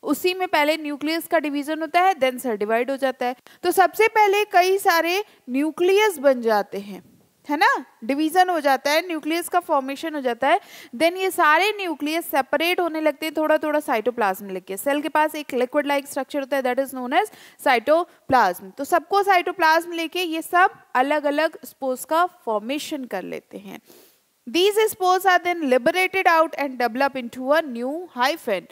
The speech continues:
फिर यही spores liberate out होने लगते हैं, बाहर चले जाते हैं और नए-नए hyphens बना लेते हैं, मतलब नए individuals, ऑफस्प्रिंग्स कहें तो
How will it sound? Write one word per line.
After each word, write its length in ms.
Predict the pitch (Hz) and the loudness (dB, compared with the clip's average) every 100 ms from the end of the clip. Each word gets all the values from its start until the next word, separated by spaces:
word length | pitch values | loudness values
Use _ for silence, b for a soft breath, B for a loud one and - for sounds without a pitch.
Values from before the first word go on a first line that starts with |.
| b b b | b b b
फिर 160 | 277 277 | -6 -2
यही 420 | 269 269 339 359 | 0 2 0 -2
spores 520 | - 320 320 339 - - | -2 2 2 2 -4 -12
liberate 520 | 233 240 262 285 320 | 0 2 4 2 2
out 260 | 339 320 330 | 4 2 2
होने 220 | 320 311 | 0 0
लगते 320 | 311 285 302 | -2 -4 -4
हैं, 260 | 302 302 285 | -4 -4 -2
बाहर 260 | 233 240 277 | 0 0 0
चले 300 | 302 294 294 | 0 -2 0
जाते 340 | 294 277 302 | 0 0 -4
हैं 240 | 294 370 453 B B | -2 -2 -2 B B
और 140 | - 233 | -2 0
नए-नए 680 | 247 285 330 311 226 262 330 - | 2 2 2 0 -2 -2 -6 -4
hyphens 640 | 214 214 - 262 320 - 208 | 0 0 -2 -6 -6 -12 -8
बना 340 | 202 196 185 | -6 -2 -2
लेते 280 | 185 190 233 | -4 -6 -6
हैं, 180 | 240 240 | -6 -6
मतलब 360 | 214 190 202 | -6 -6 -6
नए 380 | 196 196 247 269 - | -6 -4 -4 -4 -8
individuals, 800 | 214 202 202 180 - 226 254 - - | -10 -6 -8 -8 -4 -2 -2 -4 -4
ऑफस्प्रिंग्स 680 | 196 202 214 - 277 339 - - B B - | -2 -2 -4 -8 -8 -8 -10 -18 B B -2
कहें 300 | 254 262 240 | -2 0 0
तो 340 | 277 392 494 | 2 2 0